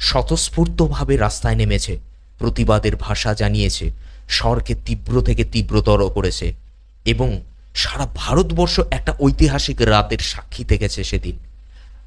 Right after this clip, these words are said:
আর যা দেখে অবশ্যই রাজ্য থেকে দেশ কেঁপে উঠেছে এবং যারা ধর্ষক, যারা অপরাধী, তারা চমকে উঠেছে যে সত্যি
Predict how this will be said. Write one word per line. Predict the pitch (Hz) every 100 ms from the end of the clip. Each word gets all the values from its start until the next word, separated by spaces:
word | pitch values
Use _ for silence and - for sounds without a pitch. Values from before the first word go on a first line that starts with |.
| -
আর | 101 92 - - - -
যা | - 104
দেখে | 104 107 - 95 - - - -
অবশ্যই | 104 107 117 - 131 90 - - - - -
রাজ্য | 95 95 107 107 - - 139 123
থেকে | - 117 101 -
দেশ | 117 113 - - - -
কেঁপে | 107 101 104
উঠেছে | 92 - 101 - 90 - - - - -
এবং | 110 104 110 110
যারা | 107 98 98
ধর্ষক, | - 107 - 123 117 - - - - - - -
যারা | 110 101
অপরাধী, | 95 110 107 131 123 - 80 - - - - -
তারা | 113 107
চমকে | 98 - 104 107 101
উঠেছে | 90 104 - 85 - - - - -
যে | 110
সত্যি | - 123 - 104